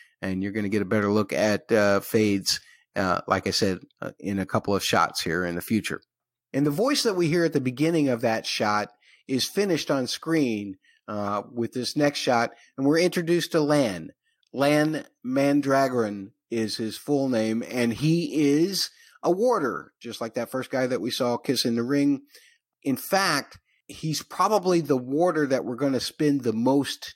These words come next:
time with in this series. I'll just say that. Lan is played by Daniel Hennessy. He tells someone who is holding a short sword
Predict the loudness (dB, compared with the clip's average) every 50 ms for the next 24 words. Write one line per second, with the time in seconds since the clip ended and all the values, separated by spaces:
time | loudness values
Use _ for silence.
0 | _ _ -6 -2 0 0 0 0 -2 -2 -2 -2 -4 -6 -6 -10 -18 -20 _ -4
1 | -2 -2 0 0 0 0 0 0 2 2 2 2 2 0 -2 -2 0 0 0 0
2 | 0 -2 -2 0 0 0 0 0 0 0 -2 -2 -2 0 0 2 2 2 2 0
3 | -2 -4 0 2 2 2 2 2 0 2 2 0 -2 -4 -12 -20 -20 -20 _ _
4 | -4 -2 0 2 2 2 2 0 -2 -6 -2 0 2 2 4 2 2 0 0 -2
5 | -4 -6 -8 _ _ -20 -20 -20 _ _ _ _ _ _ _ _ -6 -6 -2 0
6 | 2 2 2 2 0 0 0 0 2 2 2 2 2 0 0 0 0 0 0 -2
7 | -6 -10 -8 -4 -2 0 0 2 0 0 0 -2 -2 -2 0 2 2 2 0 -2
8 | -6 -4 -2 0 0 0 0 -2 -4